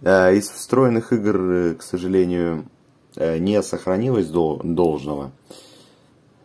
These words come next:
потому что заставляли в воспитательных целях, э, меня уда-, удалить игры с этого телефона, но, э, из встроенных игр, встроенных игр было три,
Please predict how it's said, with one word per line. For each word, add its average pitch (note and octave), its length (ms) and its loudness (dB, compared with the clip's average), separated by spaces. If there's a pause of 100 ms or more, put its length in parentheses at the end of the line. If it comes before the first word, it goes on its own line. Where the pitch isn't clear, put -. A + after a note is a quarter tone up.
(600)
потому F#2 300 -2
что F2 400 0
заставляли F2+ 600 2
в D2+ 40 -2
воспитательных - 600 -4
целях, D#2+ 440 -4
э, D#2 180 -2
меня D#2+ 220 -6
уда-, D#2 220 0
удалить G2 460 2
игры C3 180 2
с - 120 -2
этого A2 200 2
телефона, G2+ 560 -2
но, A#2+ 300 -4 (600)
э, F#2 200 6
из G2 120 2
встроенных A#2+ 420 2
игр, G#2+ 480 0
встроенных A2 420 0
игр G2+ 280 0
было G2+ 240 0
три, E3 400 0